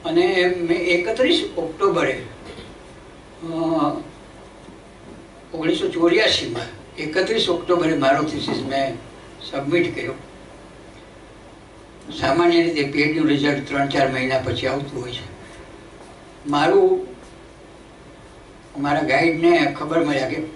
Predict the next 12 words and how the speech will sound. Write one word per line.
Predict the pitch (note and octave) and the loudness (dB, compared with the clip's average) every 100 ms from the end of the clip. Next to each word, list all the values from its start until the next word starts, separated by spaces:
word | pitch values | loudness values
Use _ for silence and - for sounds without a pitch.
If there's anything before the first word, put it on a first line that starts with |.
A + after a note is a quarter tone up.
| - | -8
પાંચ | - D#3+ - F3 | 0 2 2 2
દિવસમાં | F#3 E3+ D3+ F3+ | 0 0 0 0
ચંદ્રવદન | E3+ F3 F#3 F#3 F3+ | 2 4 4 6 4
મહેતા, | F3+ F3 G3 F3+ E3+ | 4 2 2 2 2
એન-, | - E4+ - | 2 2 2
એના | F4+ F4+ | 2 2
બે | - F#4+ | 4 6
રેફરીમાં | F#3+ F3+ F3+ F#3+ F#3+ F#3+ | 6 2 2 4 4 4
એક | E3+ F3+ F3 | 2 2 0
રેફરી | F3 E3 E3 D#3+ | 0 0 0 0
ચંદ્રવદન | D3+ C#3 D#3 D#3 D3 A#2+ | 0 0 2 2 0 -2
હતા | - - | -4 -6